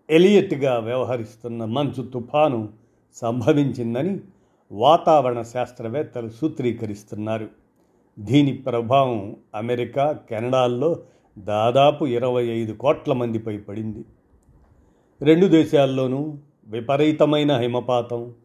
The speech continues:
వర్షం, చలిగాలులు నెలకొన్నాయి. ఆర్కిటిక్ ప్రాంతం మిగిలిన ప్రపంచం కంటే చాలా వేగంగా వేడెక్కుతుంది.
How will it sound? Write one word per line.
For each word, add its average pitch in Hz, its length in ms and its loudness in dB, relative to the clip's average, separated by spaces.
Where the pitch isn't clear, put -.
వర్షం, 131 760 0
చలిగాలులు 127 800 0
నెలకొన్నాయి. 110 800 -8
ఆర్కిటిక్ 180 640 0
ప్రాంతం 120 600 -6
మిగిలిన 135 440 2
ప్రపంచం 117 640 -4
కంటే 110 500 -8
చాలా 131 640 2
వేగంగా 147 600 4
వేడెక్కుతుంది. 113 880 -6